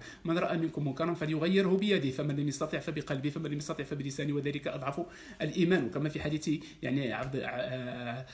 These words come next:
آه، عبد، عبد، عبد الله بن عياض، يعني، أيضا.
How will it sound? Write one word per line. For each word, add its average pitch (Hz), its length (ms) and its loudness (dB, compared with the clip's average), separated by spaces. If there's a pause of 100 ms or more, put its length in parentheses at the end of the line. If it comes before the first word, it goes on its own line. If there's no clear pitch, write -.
(160)
آه، 127 720 -2
عبد، 135 260 -4
عبد، 135 280 -4
عبد 135 260 -4
الله 139 200 2
بن 131 140 0
عياض، 147 340 2 (280)
يعني، - 260 -2
أيضا. 143 320 2